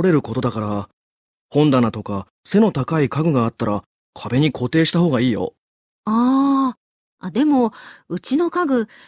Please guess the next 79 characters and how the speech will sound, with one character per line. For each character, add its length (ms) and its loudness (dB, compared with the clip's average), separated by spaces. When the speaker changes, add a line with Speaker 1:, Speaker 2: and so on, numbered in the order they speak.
Speaker 2:
み 160 -2
ん 80 0
な 180 2
背 160 -2
が 100 0
低 220 -4
い 100 0
か 140 -2
ら、 200 -2
そ 180 -8
れ 100 0
は 140 -2
大 200 -2
丈 160 -2
夫 100 -2
か 120 -6
な。 380 -4
Speaker 1:
そ 180 -6
っ 100 -10
か。 380 -4
あ、 260 -2
そ 160 -10
れ 120 0
か 100 -2
ら 100 2
避 220 -2
難 220 4
用 180 4
の 100 2
セ 120 0
ッ 40 -2
ト 160 2
は 140 2
あ 40 2
る？ 280 -2
す 160 0
ぐ 140 4
持 160 2
ち 80 -2
出 80 4
せ 120 -2
る 60 0
よ 120 4
う 40 4
に、 200 2
水 260 -2
や 180 4
食 120 -2
べ 80 4
物 260 4
を 80 0
入 60 -2
れ 80 0
た 120 -2
袋 300 -2
は 260 -2
必 280 2
ず 100 0
用 240 4
意 80 2
し 60 -6
と 100 0
い 60 0
た 80 -4
方 160 -2
が 100 -2
い 120 0
い 20 0
っ 40 -6
て、 300 -12
テ 100 -2
レ 100 4
ビ 60 0
で 80 -2
言 80 -6
っ 20 -20
て 120 -2
た 80 -2
よ。 100 -8